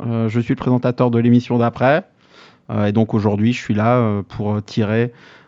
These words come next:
euh, les prochains livres, euh, à lire pour, euh, février. Et donc je vais vous demander d'accueillir, euh, les deux personnes qui vont lire avec moi. Ok, merci Mehdi. Donc, euh, bonjour Cerise.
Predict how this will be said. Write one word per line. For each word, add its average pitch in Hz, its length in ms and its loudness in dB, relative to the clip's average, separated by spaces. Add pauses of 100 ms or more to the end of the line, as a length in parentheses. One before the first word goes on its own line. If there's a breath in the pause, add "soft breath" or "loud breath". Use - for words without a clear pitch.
(120 soft breath)
euh, 104 200 -2
les 107 260 2
prochains 123 440 0
livres, 123 380 0 (140)
euh, 107 160 -2
à 117 100 0
lire 113 380 0 (160)
pour, 107 260 -4
euh, 104 120 -4
février. 113 520 2 (640)
Et - 40 -8
donc 107 140 -2
je 107 60 -2
vais 117 100 2
vous 120 60 0
demander 123 300 4
d'accueillir, 127 580 0
euh, 113 320 0 (220)
les 113 240 0
deux 117 140 0
personnes 131 340 -2
qui - 100 -4
vont 120 140 4
lire 120 180 2
avec 113 240 0
moi. 151 280 2 (2250 loud breath)
Ok, - 240 -4
merci 123 480 4
Mehdi. 113 320 2 (760 loud breath)
Donc, 117 320 2
euh, 113 460 4
bonjour 139 520 0
Cerise. 165 380 -2